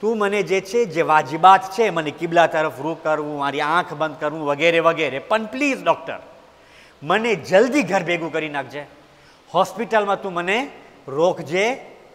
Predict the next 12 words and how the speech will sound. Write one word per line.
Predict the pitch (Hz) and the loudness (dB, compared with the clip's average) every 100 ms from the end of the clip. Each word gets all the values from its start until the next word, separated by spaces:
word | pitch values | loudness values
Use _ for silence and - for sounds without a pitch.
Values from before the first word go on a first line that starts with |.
| - _ | -20 _
ના. | 156 202 208 196 175 - - - - | -4 2 2 2 -4 -14 -20 -20 2
કેમ? | 247 285 220 - - - | 4 6 2 -8 -16 -6
કારણ | 175 208 | 2 2
કે | 226 220 | 2 -2
માણસોનું | 165 185 247 240 247 233 160 | 0 0 0 -4 -4 -4 -4
હુજુમ | 185 151 262 247 | -4 -2 0 2
આવશે, | 220 226 226 220 | 2 2 0 -4
બીજા | 180 226 220 254 | -4 -4 0 0
બિચારા | 208 233 208 196 | 0 0 0 0
પેશન્ટ્સ | - 220 247 262 240 143 | -2 -2 -2 -2 -2 -4
જે | 156 151 | -6 -6
છે, | 170 175 | -4 -4